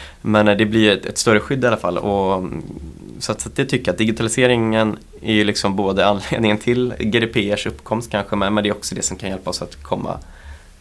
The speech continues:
till rätta med det. Eh, så jag tycker också att det här kan ju vara ett ypperligt tillfälle att, att behöver man så att säga, upptäcker man i sitt arbete med G D P R att nej, våra system eller våra hjälpmedel är inte tillräckliga.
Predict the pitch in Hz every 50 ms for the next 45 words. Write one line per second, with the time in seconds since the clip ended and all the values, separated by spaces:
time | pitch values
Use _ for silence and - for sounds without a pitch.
0 | - - - - - - - - - 156 131 87 - - - - - - - -
1 | - - - - - - - - - - - - - - - - - - - 117
2 | 117 123 135 135 131 127 127 127 135 135 131 - - - - - - 123 - -
3 | 113 101 - - - - 92 92 104 107 107 - 139 135 123 110 107 104 - 107
4 | - - - 110 113 113 - 131 104 - - - 95 95 92 95 92 - - -
5 | - - - - - - - - - - - 98 98 - - - - - 101 98
6 | 110 110 98 101 104 101 98 - 92 - - 90 92 104 - - - - 123 123
7 | - 151 143 139 131 123 127 - - - 107 101 - 101 - - 101 95 92 90
8 | - 101 80 80 92 90 - - 107 120 120 - - 113 113 104 98 101 - -
9 | 113 - - - 101 101 98 101 98 95 98 98 98 95 92 92 95 101 101 92
10 | - - - 90 92 95 - 90 98 98 95 98 95 - - - 107 101 95 104
11 | 127 135 - - 80 87